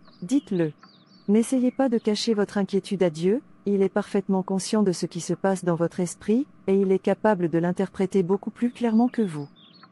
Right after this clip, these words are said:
Rappelez-vous, Jésus est notre souverain sacrificateur, un intermédiaire, qui va devant Dieu en notre nom. Ce souverain sacrificateur qui est le nôtre comprend nos faiblesses, car il a fait face à toutes les mêmes épreuves que nous, mais il n'a pas péché,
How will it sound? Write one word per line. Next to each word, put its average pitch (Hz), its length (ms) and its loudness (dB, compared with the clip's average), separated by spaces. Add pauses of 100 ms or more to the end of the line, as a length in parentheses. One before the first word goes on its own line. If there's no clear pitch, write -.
(160)
Rappelez-vous, 208 640 0 (260)
Jésus 202 400 2
est 226 80 4
notre 190 260 0
souverain 185 440 0
sacrificateur, 180 1040 -2 (220)
un 202 140 4
intermédiaire, 196 840 0 (200)
qui 220 140 -2
va 214 140 4
devant 208 260 2
Dieu 226 220 2
en 262 80 4
notre 214 300 0
nom. 156 200 -4 (560)
Ce - 160 -2
souverain 240 420 2
sacrificateur 220 920 0
qui 202 120 -2
est 185 60 4
le 180 140 2
nôtre 196 280 2
comprend 185 380 -2
nos 175 100 2
faiblesses, 180 680 -2 (220)
car 220 180 2
il 226 140 2
a 214 60 2
fait 220 140 0
face 269 320 -2
à 202 60 2
toutes - 240 -10
les 202 100 4
mêmes 196 240 2
épreuves 180 340 0
que - 120 -2
nous, 175 260 0 (240)
mais 196 180 2
il 202 160 2
n'a 190 120 4
pas 180 160 -4
péché, 190 420 -2